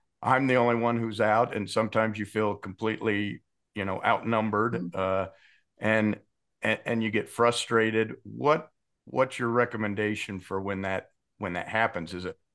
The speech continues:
Speaker 1: just walk away? Is it, uh,
Speaker 2: <laughs>
Speaker 1: y-, you know, what's the, what's the strategy there to calm yourself
Speaker 2: Mm.
Speaker 1: down and get back into focus?
Speaker 2: That's a good question. When I have, when I have get-togethers, it's interesting. So I've got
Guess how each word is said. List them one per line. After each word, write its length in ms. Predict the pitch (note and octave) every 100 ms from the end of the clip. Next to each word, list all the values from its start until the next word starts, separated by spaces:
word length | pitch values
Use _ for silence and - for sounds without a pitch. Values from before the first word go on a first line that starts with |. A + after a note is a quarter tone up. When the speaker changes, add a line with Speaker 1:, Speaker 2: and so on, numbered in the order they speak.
| _ -
Speaker 1:
just 200 | A#2+ G#2+
walk 300 | G2+ A2+ -
away? 520 | F2+ A#2+ G#3 A#3+ A2 G#2+
Is 300 | A#2+ A2+ G#2
it, 340 | G#2 G#2 A#2+ -
uh, 520 | G#2 A2 G#2 G2+ - - - -
Speaker 2:
<laughs> 260 | _ _
Speaker 1:
y-, 160 | G#2+ G2+
you 100 | A#2
know, 100 | G#2 G2+
what's 360 | A#2+ C#3+ -
the, 140 | D3 - -
what's 360 | C3 C#3 -
the 100 | B2
strategy 720 | A2+ - B2+ B2 A2+ G#2+ A2
there 460 | G#2 A2+ A2+ G#2+ G#2+ -
to 300 | G2+ G2 - - _ _ _ _ _ _ -
calm 280 | A2+ B2 B2+
yourself 400 | A#2+ - A2 F2
Speaker 2:
Mm. 60 |
Speaker 1:
down 380 | A2+ G#2+ A2+ A2
and 160 | G2 G2
get 200 | A2 -
back 320 | A2 G#2+ -
into 300 | G#2+ G2+ G2
focus? 600 | - G2+ G#2+ F#2+ - - _ _ _ - _ _ _ _ _ _ _ _ _ -
Speaker 2:
That's 120 | -
a 40 |
good 160 | - -
question. 580 | - F#3 - E3 E3+ - _ _ _ - - -
When 160 | - G3
I 180 | G3 C#4+
have, 280 | B3+ F#3+ - _ -
when 160 | G3+
I 100 | A3
have 220 | C4 G#3 F#3+
get-togethers, 800 | E3+ - E3+ E3 D#3+ D#3 D3+
it's 160 | - -
interesting. 500 | G3+ F#3+ F#3+ D#3 D#3
So 160 | - F3
I've 180 | F3
got 380 | - F3 D#3+ -